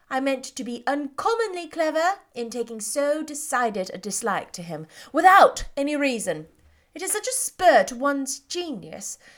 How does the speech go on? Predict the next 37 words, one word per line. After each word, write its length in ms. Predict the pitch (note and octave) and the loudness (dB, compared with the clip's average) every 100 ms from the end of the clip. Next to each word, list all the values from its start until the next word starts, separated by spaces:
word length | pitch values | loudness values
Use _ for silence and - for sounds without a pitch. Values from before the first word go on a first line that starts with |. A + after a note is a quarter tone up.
| _ | _
such 240 | - F#4 E4+ | -12 -10 -10
an 140 | A#3+ - | -8 -4
opening 400 | F#4 F4 D#4 D4 | -4 -4 -6 -6
for 120 | E4 | -6
wit, 440 | C4+ F#4 - - - - | -4 -2 -2 -6 -14 -14
to 80 | C4 | -12
have 180 | A3+ A#3+ | -8 -6
a 60 | |
dislike 540 | A#3 C4 - C4 A3+ - | -4 -4 0 -2 -2 -8
of 100 | G3 | -8
that 300 | G3+ - - | -8 -8 -14
kind. 500 | G#3+ F#3+ F#3+ F3+ - _ _ _ - _ | -14 -12 -14 -16 -20 _ _ _ -20 _
One 180 | A#3+ C4 | -2 0
may 120 | D4+ | 0
be 100 | C4+ | 0
continually 720 | C#4+ C4+ C4+ D4+ E4 C4+ G#3+ G#3+ | -2 -4 -4 -2 0 0 0 0
abusive 500 | G#3+ C4+ A3+ - F#3+ | -2 -2 -4 -8 -8
without 380 | A3 G#3+ - | -2 0 0
saying 600 | - - C4 A#3 F#3+ F3+ - - | -4 -4 0 -2 -2 -8 -10 -8
anything." 580 | A#3 A3 - C3+ - - _ _ _ _ _ _ | -8 -8 -12 -16 -16 -20 _ _ _ _ _ _
But 140 | A#3+ A#3 | -10 -2
one 260 | C4 B3+ | 0 0
cannot 380 | A#3+ C4 A#3+ A#3 | -4 -4 -4 -4
always 480 | C4 C#4 C4 A#3+ A#3 | -2 -2 -2 -6 -8
be 140 | A#3 | -8
laughing 500 | A3 A3+ A#3 A3+ G3 | -4 0 0 -2 -8
at 100 | G3 | -10
a 40 | G3+ | -8
man 360 | G#3+ G3+ F3+ | -4 -4 -6
without 480 | F3+ F#3+ F#3+ E3+ - | -10 -10 -8 -8 -8
now 380 | G#3+ G#3+ F3+ E3 | -6 -4 -4 -6
and 180 | E3+ G3 | -8 -6
then 320 | G#3+ D#3 D3+ | -6 -6 -10
stumbling 800 | - - - - A3+ G3+ E3 D#3+ | -18 -18 -12 -4 -2 -2 -6 -8
on 100 | E3 | -10
something 480 | - D#4 E4 F3 D#3 | -10 -10 -12 -16 -14
witty. 540 | A2 G3+ D#3+ A#3 | -14 -14 -16 -16